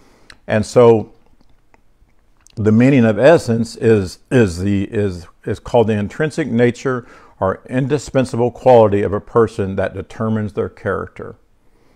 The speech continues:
So when we let that same mind be in us,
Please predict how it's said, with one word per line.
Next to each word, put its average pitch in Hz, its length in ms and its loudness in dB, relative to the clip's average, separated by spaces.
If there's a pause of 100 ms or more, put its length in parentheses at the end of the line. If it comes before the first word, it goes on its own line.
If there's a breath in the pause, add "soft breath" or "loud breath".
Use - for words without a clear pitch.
So - 220 -2
when 110 220 0
we 131 160 2
let 156 380 2
that 104 180 -4
same 135 340 -4
mind 135 380 -4
be 131 160 -4
in 120 140 -4
us, 117 500 -4